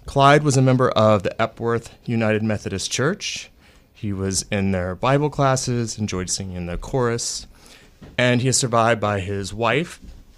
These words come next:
uh, fifty-seven years, Betty, four children, Robert, John, Betty Ann, and Peggy, and he was blessed with eight grandchildren,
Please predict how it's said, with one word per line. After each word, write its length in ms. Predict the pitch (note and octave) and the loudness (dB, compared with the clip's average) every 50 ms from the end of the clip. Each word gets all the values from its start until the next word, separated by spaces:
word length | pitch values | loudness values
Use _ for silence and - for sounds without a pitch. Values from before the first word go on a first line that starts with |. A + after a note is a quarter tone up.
| - - | -12 -8
uh, 220 | - G2 F#2+ F#2 | -6 -6 -6 -6
fifty-seven 640 | F2+ - - A2+ - - A2 - - G#2 F#2+ F#2+ F#2+ | -8 -8 -8 -10 -8 -8 -8 -6 -6 -6 -6 -6 -8
years, 340 | F#2 F2+ F#2 G#2 C3 C3+ A#2 | -8 -8 -6 -6 -6 -6 -8
Betty, 400 | G#2 - G2 F#2+ F#2+ G2+ A#2+ C3+ - - - - - _ | -8 -8 -8 -8 -8 -8 -10 -12 -14 -16 -20 -20 -20 _
four 260 | - - - C3 D3 D3+ | -14 -6 -2 -2 0 0
children, 500 | - - A2 G2 F#2 F#2+ F#2+ A2+ C#3 C3+ - - - | 0 -2 -2 -2 -2 -2 -4 -4 -6 -8 -12 -20 -12
Robert, 460 | - G#2 G#2 G#2 G#2+ A2+ B2+ C#3+ C#3 - _ - - | -6 -2 -2 0 0 0 -2 -4 -6 -10 _ -14 -6
John, 480 | - A#2+ A2 G#2 G2+ G#2+ A#2+ C3+ - - _ _ _ - | -4 -2 -2 -2 -4 -4 -6 -8 -10 -14 _ _ _ -4
Betty 200 | A#2 A#2 A#2+ A#2+ | -2 0 0 2
Ann, 380 | A2 G2+ G2 G2+ G2+ G#2+ A2 - - - | 0 0 0 -2 -4 -6 -8 -10 -16 -12
and 160 | - G#2+ G2 - | -10 -10 -8 -6
Peggy, 400 | - G2+ F#2 F2 G2+ G#2+ C#3 D#3 _ - - - - _ _ - _ _ - | -6 -6 -6 -6 -8 -8 -10 -10 _ -18 -20 -20 -20 _ _ -20 _ _ -2
and 140 | C3+ C#3+ D3 | -2 0 0
he 20 | |
was 160 | D3 D3 C#3 C3+ | 0 -2 -4 0
blessed 300 | C#3 D3 C#3 C3+ - C3+ | 4 4 4 4 2 -2
with 120 | B2 - - | -6 -4 -2
eight 180 | D3+ D#3 E3+ | -4 -4 -2
grandchildren, 760 | - C3 B2 B2 B2 A#2+ - - B2 A2+ G#2 A2 A2+ G#2 G#2+ - | -2 -2 -2 0 -2 -2 -2 -2 -2 -2 0 -2 -4 -4 -6 -8